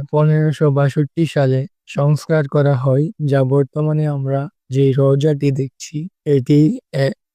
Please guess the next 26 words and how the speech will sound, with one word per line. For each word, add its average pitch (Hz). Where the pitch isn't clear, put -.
ওই 151
সময়কার। 139
আধ্যাত্মিকতার 175
খোঁজে 151
আজও 151
প্রতি 170
সপ্তাহে 147
হাজার 151
হাজার 147
মানুষের 151
সমাগম 147
রয়েছে 139
এই 143
দরগা 139
শরীফ। 131
পবিত্র 165
দরগা 143
শুধু 151
একটি 151
ধর্মীয় 147
স্থান 143
নয়, 131
এটি 156
ভালোবাসা, 143
শান্তি 147
এবং 143